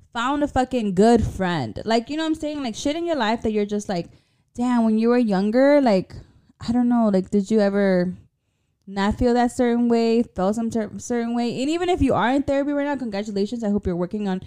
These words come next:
anything that, you know, you need to work on. Um, but I feel like we should take that time, like, in our lives and just think about what the inner child in us needed at the time that we needed it, and we didn't even know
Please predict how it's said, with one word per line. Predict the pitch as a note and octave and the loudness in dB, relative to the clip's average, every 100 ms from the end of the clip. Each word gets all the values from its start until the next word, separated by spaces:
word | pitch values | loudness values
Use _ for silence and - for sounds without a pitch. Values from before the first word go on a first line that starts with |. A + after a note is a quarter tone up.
| - - - | -16 -20 -10
anything | F#3+ A3 A3 A3+ A3 | -4 -2 -2 -2 0
that, | G3 F#3 - - _ _ _ | 0 -2 -8 -20 _ _ _
you | - G#3 | -20 -8
know, | E3+ E3 F3+ - D3+ | -6 -4 -6 -12 -16
you | F3+ G#3+ | -4 -2
need | A3 G3+ - | 0 -4 -6
to | - | 0
work | B3+ F#3+ G3+ | 4 4 4
on. | C4+ A#4+ - _ _ _ _ - | -2 -2 -8 _ _ _ _ -4
Um, | A#3 A#3 A3+ A3 G3+ F3 - - | 0 2 2 0 -6 -10 -16 -6
but | B3 | 0
I | C4+ | 2
feel | C#4+ D4+ | 4 4
like | D4+ C#4+ | 2 -2
we | - B3 | -2 -4
should | A#3+ C4 | -2 -2
take | C4 B3+ | -2 -2
that | G3+ G3+ | -6 -4
time, | G#3 F#3 G3+ A#3+ _ _ _ _ | -2 0 -2 -4 _ _ _ _
like, | F#3+ F3+ F3+ - | -4 -4 -4 -8
in | G#3+ | -4
our | A3+ | -2
lives | G3 E3+ F#3+ G3+ | -2 -2 -2 -4
and | - G3 | -6 -10
just | G3 F#3 - | -12 -20 -14
think | F#3+ G3 | -10 -6
about | G3+ F#3+ F#3 F#3 | -2 -2 -2 0
what | F#3 F#3 - _ _ _ | 2 2 0 _ _ _
the | G3 E3+ | -8 -6
inner | - A3 A#3+ | -6 -4 -4
child | A3+ A#3 G3+ G3+ | -6 -2 0 0
in | G3 - | -2 -4
us | F3+ F#3+ G3 - - _ _ | -4 -4 -6 -16 -20 _ _
needed | G3+ G#3 A3 A#3 | -12 -4 0 0
at | - | 0
the | F#3+ | -4
time | - G3+ G3 | -6 -4 -2
that | G#3 | 0
we | G3 | 0
needed | F#3 G3 A#3 | 2 2 2
it, | G3 | 0
and | G3 | 0
we | G3+ | 0
didn't | G#3 G#3 | 0 -4
even | G3 F#3+ | -6 -6
know | F3+ F3+ F#3 | -4 -4 -4